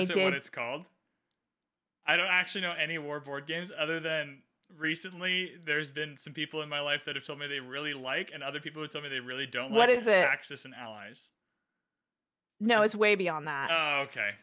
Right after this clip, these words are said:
Speaker 1: I don't know anything about it. I just, yeah.
Speaker 2: Okay, so imagine this, eight hours, and guess how many turns they took?
Speaker 1: Five.
Speaker 2: One.
Speaker 1: <laughs> I was ambitious. I felt, okay, my guess
Speaker 2: Maybe
Speaker 1: is pretty,
Speaker 2: two.
Speaker 1: my guess is pretty good, though.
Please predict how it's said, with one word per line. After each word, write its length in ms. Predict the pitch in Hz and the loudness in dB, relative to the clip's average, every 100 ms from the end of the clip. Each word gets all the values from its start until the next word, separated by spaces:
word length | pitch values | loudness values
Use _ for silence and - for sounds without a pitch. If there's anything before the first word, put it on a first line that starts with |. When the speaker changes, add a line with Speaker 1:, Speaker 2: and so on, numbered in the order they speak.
| _ | _
Speaker 1:
I 100 | 156 | 2
don't 120 | 175 | 4
know 80 | 160 | 2
anything 220 | 143 131 | 0 0
about 200 | 120 120 | -2 -2
it. 100 | 120 | 0
I 120 | 120 117 | 2 0
just, 260 | 120 - - _ _ _ _ - | -4 -10 -18 _ _ _ _ -16
yeah. 180 | 107 98 | -12 -4
Speaker 2:
Okay, 140 | 233 214 | 2 2
so 140 | 247 | 4
imagine 440 | 233 247 294 294 | 4 6 6 4
this, 240 | 247 185 - - | 2 0 2 4
eight 180 | 240 - | 4 6
hours, 600 | 214 202 185 160 151 - | 6 6 6 2 -4 -6
and 80 | 190 | -2
guess 200 | 185 190 | 0 0
how 120 | 196 | -2
many 180 | 190 175 | -2 -4
turns 340 | 175 170 170 | -4 -4 -4
they 120 | 180 104 | -6 -6
took? 340 | - 85 - - _ _ - | -4 -6 -6 -18 _ _ -4
Speaker 1:
Five. 400 | 151 123 104 - _ _ _ _ _ _ _ _ _ - | 0 0 -2 -12 _ _ _ _ _ _ _ _ _ -4
Speaker 2:
One. 400 | 180 165 131 139 _ _ - 508 523 - 480 - | 0 2 0 -6 _ _ 4 4 4 2 0 2
Speaker 1:
<laughs> 800 | - - 392 415 415 - - - | -2 -2 -2 -2 -4 -10 -20 -2
I 140 | 220 | 2
was 180 | 202 185 | 2 2
ambitious. 560 | 175 160 165 165 151 - | 0 0 -2 -4 -6 -2
I 140 | - 415 | 0 2
felt, 260 | - 277 269 294 | 2 0 0 0
okay, 200 | - 175 220 - | 2 2 0 -4
my 180 | 254 262 | -4 0
guess 200 | 208 202 | 2 8
Speaker 2:
Maybe 340 | 254 277 240 | 8 8 6
Speaker 1:
is 140 | 226 | 4
pretty, 140 | - 247 | 8 8
Speaker 2:
two. 120 | 170 | 8
Speaker 1:
my 140 | 147 | 4
guess 240 | 226 226 - | 2 -2 -4
is 100 | 170 | -10
pretty 220 | - 120 | -10 -10
good, 180 | 101 92 | -10 -14
though. 180 | 95 98 | -16 -20